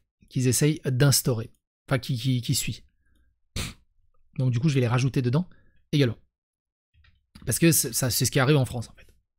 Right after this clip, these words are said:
Il t'explique qu'il n'y a aucun mal là-dessus. Mais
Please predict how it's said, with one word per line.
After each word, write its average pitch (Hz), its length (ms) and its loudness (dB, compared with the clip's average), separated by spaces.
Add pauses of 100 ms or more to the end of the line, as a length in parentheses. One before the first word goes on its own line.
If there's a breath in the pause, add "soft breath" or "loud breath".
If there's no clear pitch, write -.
(920)
Il 160 80 0
t'explique 160 320 0
qu'il 147 100 2
n'y 139 60 4
a 143 160 0
aucun 143 180 -2
mal 135 140 0
là-dessus. - 260 -6 (1800)
Mais 294 380 4